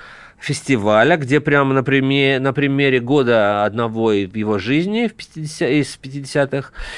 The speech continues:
прослеживается вообще всё, что у него было в его су-, судьбе с его жёнами, с его женщинами многочисленными, с его там отношениями и так далее, так далее.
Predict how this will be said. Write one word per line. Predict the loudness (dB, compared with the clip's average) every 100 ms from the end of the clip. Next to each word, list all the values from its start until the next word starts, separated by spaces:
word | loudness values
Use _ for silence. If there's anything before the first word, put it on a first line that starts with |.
| -14 -2
прослеживается | -2 2 0 2 0 0
вообще | -4 -2 -6
всё, | -4 0 2 4 4 2 0
что | -2 -4
у |
него | -2 -4
было | -2 -2 0
в |
его | -2 -2 -2 -2
су-, | -6 -10 -10 -10
судьбе | -10 -16 -18 -18 -20 -20 -20 -20 -20 -18 -10 -8 -4 -2 -2
с |
его | -2 -4
жёнами, | 2 4 4 0 -2
с | -6
его | -6 -4 -4 -4
женщинами | -2 -2 -2 -2 -4
многочисленными, | -2 -6 -6 -10 -8 -8 -10
с | -10
его | -8 -8
там | -10
отношениями | -16 -14 -12 -6 -4 -4 -6 -8
и | -14 -20 -16 -8
так | -4
далее, | -4
так | -2 -4
далее. | 0 2 2